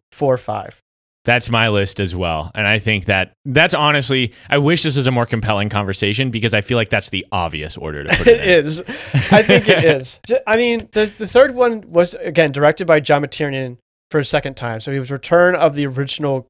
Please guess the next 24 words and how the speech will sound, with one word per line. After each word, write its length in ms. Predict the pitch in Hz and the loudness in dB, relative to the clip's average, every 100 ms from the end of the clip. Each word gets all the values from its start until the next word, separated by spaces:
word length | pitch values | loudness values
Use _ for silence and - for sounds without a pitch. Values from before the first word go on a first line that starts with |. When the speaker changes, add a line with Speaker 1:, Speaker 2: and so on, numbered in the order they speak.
| - | -2
Speaker 1:
auteur, 920 | 143 139 - - 170 147 120 127 143 _ | 2 2 -2 -6 0 0 0 -4 -8 _
you 140 | 135 | -10
might 240 | 127 123 117 | -6 -6 -6
say. 400 | - 113 120 - - | -6 -6 -8 -14 -8
Speaker 2:
Yeah, 240 | 101 87 - | -2 -2 2
Speaker 1:
Um, 540 | 175 160 156 151 139 131 _ _ _ _ - | 4 6 6 4 0 -10 _ _ _ _ -2
Speaker 2:
yeah. 60 | 202 | 2
Speaker 1:
and 60 | 196 | 6
it 120 | 202 | 6
introduced 460 | 220 208 202 - | 6 4 0 -2
new 220 | 175 180 190 | 2 2 4
elements 520 | 175 185 180 175 - | 4 4 4 0 0
that 240 | 175 160 - | 2 2 0
I 120 | 151 | -6
think 320 | - 160 147 | -4 -6 -4
stuck 260 | - 165 156 | -2 -2 0
around, 400 | 135 156 175 170 | 0 4 4 2
like 160 | 135 - | 0 -6
the 80 | 123 | -8
buddy 260 | 113 160 156 | 2 2 2
cop 320 | 160 147 - | 0 -2 -2
thing 240 | 147 135 | -8 -6
and 80 | 131 | -6
everything. 300 | 131 131 | -8 -8